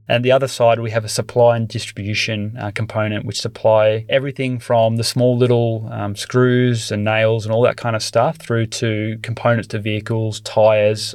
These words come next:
really large pieces of equipment, um, that our organisation needs to keep on functioning.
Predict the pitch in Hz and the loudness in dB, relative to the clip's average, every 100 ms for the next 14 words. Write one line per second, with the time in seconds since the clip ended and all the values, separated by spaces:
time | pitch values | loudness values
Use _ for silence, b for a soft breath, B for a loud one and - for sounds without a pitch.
0 | 110 117 120 123 113 107 110 113 110 110 | -10 0 2 2 0 0 0 2 2 0
1 | - - _ _ - 120 113 110 104 104 | -2 -8 _ _ -8 -4 -4 -4 -8 -8
2 | - 104 - 127 196 B B B - 113 | -4 -4 -2 -6 -8 B B B -6 -2
3 | 110 110 107 101 110 107 104 104 104 110 | 2 4 4 2 -2 -2 -2 0 0 -2
4 | 107 104 113 185 - - 113 101 98 101 | -4 -2 -2 -4 -8 -6 -4 -4 -4 -6
5 | - 101 - - 123 | -8 -8 -8 -10 -14